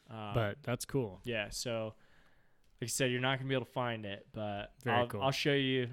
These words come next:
Speaker 1: I'll show you a couple bugs later after this. But
Speaker 2: Sweet.
Speaker 1: that is my tenth.
Speaker 2: Very cool.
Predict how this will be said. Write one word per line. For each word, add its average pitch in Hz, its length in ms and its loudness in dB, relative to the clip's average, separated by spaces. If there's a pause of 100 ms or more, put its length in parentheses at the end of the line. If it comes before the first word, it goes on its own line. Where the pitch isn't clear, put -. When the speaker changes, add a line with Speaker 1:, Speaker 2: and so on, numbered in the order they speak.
(100)
Speaker 1:
I'll 127 100 -2
show - 160 -4
you 123 420 0
a 110 60 -4
couple 113 340 -6
bugs 104 480 -8
later 107 320 -6
after 107 260 -12
this. 101 280 -10
But 104 180 -8
Speaker 2:
Sweet. 98 320 -6 (260)
Speaker 1:
that 151 200 8
is 156 180 0
my 139 180 0
tenth. 123 460 -2 (540)
Speaker 2:
Very 139 300 0
cool. 101 380 -10